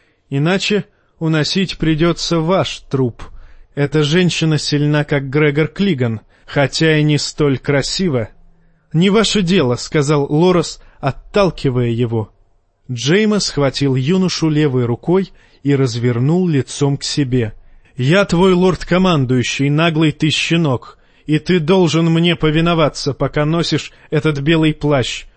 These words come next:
Убери свой проклятый меч, не то я отберу его у тебя и засуну туда, где сам Ренли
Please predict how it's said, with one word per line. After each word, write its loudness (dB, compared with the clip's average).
Убери 2
свой 2
проклятый 0
меч, 0
не 0
то 0
я 2
отберу 2
его 2
у 2
тебя 0
и 0
засуну 0
туда, 0
где 0
сам 0
Ренли 0